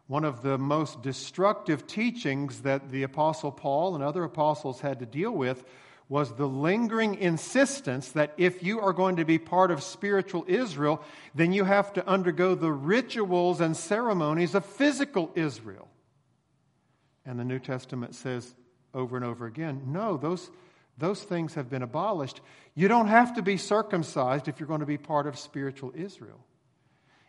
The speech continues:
In fact, at the end of Romans chapter two, the Apostle Paul says, "A man is not a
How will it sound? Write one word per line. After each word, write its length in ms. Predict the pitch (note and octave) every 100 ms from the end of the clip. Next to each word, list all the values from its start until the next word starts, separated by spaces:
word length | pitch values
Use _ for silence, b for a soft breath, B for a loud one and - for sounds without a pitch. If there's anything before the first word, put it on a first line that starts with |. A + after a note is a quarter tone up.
| b
In 80 | C3+
fact, 320 | F3 E3 E3+
at 80 | C#3+
the 120 | C#3
end 200 | F3 E3+
of 140 | B2+
Romans 340 | C#3 E3 C#3+ -
chapter 400 | F3 D3+ - B2+
two, 260 | - F3
the 100 | C#3
Apostle 440 | B2+ C#3+ D3+ D3 B2+
Paul 240 | D#3 D3+
says, 340 | D3 D#3 C#3+ - B B B D#3
"A 80 |
man 380 | D3+ D#3+ G3+ G3+
is 240 | F#3 D3 C#3
not 400 | D#3 F#3 G3
a 100 | E3